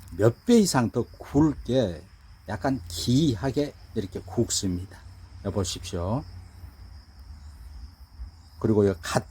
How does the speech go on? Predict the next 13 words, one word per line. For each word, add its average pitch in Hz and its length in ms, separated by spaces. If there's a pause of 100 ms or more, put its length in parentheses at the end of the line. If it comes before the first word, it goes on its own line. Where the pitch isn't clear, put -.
밑면을 117 500
보면은 98 500
능이버섯처럼 117 840 (100)
구멍이 110 520
뽕뽕뽕, 104 840 (640)
갓 113 220 (120)
윗면 117 420 (500)
회색. 117 320 (1000)
바로 110 440 (1160)
맛있는 139 420
식용버섯인 104 840 (340)
흰 226 360
굴뚝버섯입니다. 101 1300